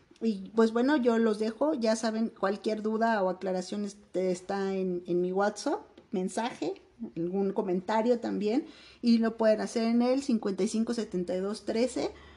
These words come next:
sesenta y uno setenta y siete con su servidora, La Galleta, y, pues, para mí fue un placer regresar con ustedes,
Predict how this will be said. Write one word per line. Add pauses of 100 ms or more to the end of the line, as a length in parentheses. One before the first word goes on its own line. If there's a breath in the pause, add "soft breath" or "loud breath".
(100)
sesenta
y
uno
setenta
y
siete
con
su
servidora,
La
Galleta, (220)
y,
pues,
para
mí
fue
un
placer
regresar
con
ustedes,